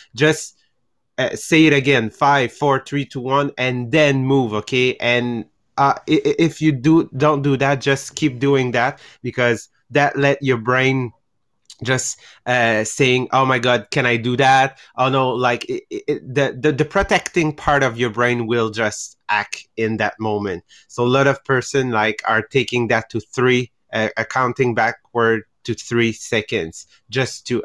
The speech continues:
act. So because it shows that you have that five seconds to just beat up your brain.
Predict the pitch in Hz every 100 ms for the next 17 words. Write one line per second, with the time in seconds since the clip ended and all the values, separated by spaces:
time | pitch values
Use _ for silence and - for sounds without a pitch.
0 | - 117 107 - - 110 107 117 123 -
1 | _ _ - 113 - 139 127 117 104 -
2 | 120 113 113 107 - _ 107 110 95 -
3 | 98 - 101 - 101 98 - - 98 98
4 | - _ _ - 110 - - 101 110 101
5 | - 95 73 69